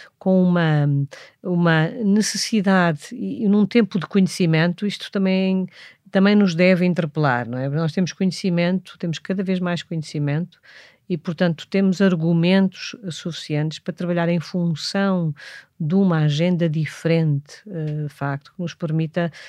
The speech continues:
eh, confrontar, eh, digamos, afrontar aquilo que são os problemas e construir, de facto, uma, uma agenda de desenvolvimento mais inclusiva, mais justa, de facto, e capaz de construir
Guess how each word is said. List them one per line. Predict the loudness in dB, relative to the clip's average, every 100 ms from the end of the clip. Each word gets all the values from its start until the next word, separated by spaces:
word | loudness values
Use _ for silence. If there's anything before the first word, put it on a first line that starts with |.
| -20 _ -16
eh, | -8
confrontar, | -4 -4 -2 -2 0 0 0 0 0
eh, | -2 -2 -4 -2 -2
digamos, | -2 -2 -4
afrontar | -2 0 0 2 2 2
aquilo | -2 -6 -10
que |
são | -6 -8 -6
os | -10
problemas | -6 -4 -2 -2 -4 -4 -6 -8 -14 -20 -20 _ -8
e | -6
construir, | -4 -4 -4 -4 0 0 -2 -6 -10
de | -10
facto, | -8 -8 -10 -10
uma, | -8 -8 -6
uma | -4 -2 -2
agenda | -2 -2 -2
de |
desenvolvimento | -4 -4 -4 -2 -2 0 -2 -4 -4
mais | -4 -4
inclusiva, | -6 -4 -4 -4 -2
mais | -2 -2 -4
justa, | -6 -6 -10 -12
de |
facto, | -10 -10 -10 -12
e |
capaz | -12 -12 -6 -6 -6 -10 -20 -20 _ -12
de | -4 -2 -2 -6 -14
construir | -4 -4 -4 -2 0 2 0 -2